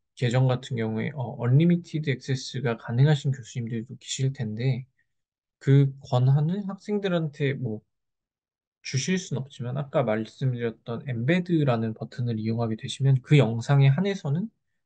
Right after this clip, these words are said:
네, 언리미티드 액세스가 된 거기 때문에 학생들은, 어, 로그인 필요 없이 조부 자료에 접속할 수 있다라고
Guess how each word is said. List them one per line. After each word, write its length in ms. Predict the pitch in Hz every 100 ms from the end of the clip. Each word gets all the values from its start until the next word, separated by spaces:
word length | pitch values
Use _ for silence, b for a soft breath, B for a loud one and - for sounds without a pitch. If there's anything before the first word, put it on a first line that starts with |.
| _
네, 220 | - 113 - _ -
언리미티드 580 | 120 123 135 135 139 120
액세스가 480 | - 120 - -
된 200 | 113 123
거기 260 | 123 127 110
때문에 380 | 110 110 139 135
학생들은, 720 | 151 135 156 139 123 120 113 -
어, 300 | 120 107 110
로그인 360 | 127 127 151 139
필요 220 | 196 -
없이 400 | 135 - 185 214 -
조부 260 | - 113
자료에 360 | 110 110 120 175
접속할 460 | 175 135 139 - 117
수 160 | -
있다라고 640 | 117 - 123 117 - 175